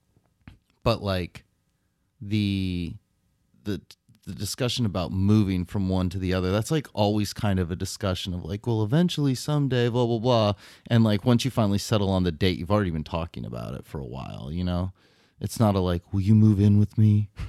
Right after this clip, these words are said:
Speaker 1: It's like, one of us has to move to the other one. "I don't wanna move there. So do you wanna move here? And if you're gonna move here,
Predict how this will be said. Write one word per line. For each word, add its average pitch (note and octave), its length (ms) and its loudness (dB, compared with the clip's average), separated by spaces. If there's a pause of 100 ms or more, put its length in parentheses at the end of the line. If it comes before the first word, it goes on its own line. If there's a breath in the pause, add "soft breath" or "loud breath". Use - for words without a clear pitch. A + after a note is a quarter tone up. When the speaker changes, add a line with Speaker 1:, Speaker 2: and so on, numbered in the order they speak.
(460 loud breath)
Speaker 1:
It's A2 160 -4
like, G#2 320 0
one A2 200 6
of B2 60 8
us B2 140 4
has B2 160 4
to A#2 100 4
move A2+ 220 6
to A2+ 100 -2
the G#2+ 140 4
other G#2 160 4
one. F#2+ 320 4
"I A2 100 2
don't A#2 80 2
wanna A2+ 160 4
move G#2 240 2
there. F#2 300 2
So - 180 -6
do F2 100 -4
you G#2 80 2
wanna A2 160 2
move G#2 200 0
here? G#2+ 340 0
And F#2+ 100 0
if F2+ 120 -6
you're G#2+ 80 -2
gonna G#2 100 2
move G2 280 0
here, F#2 360 -4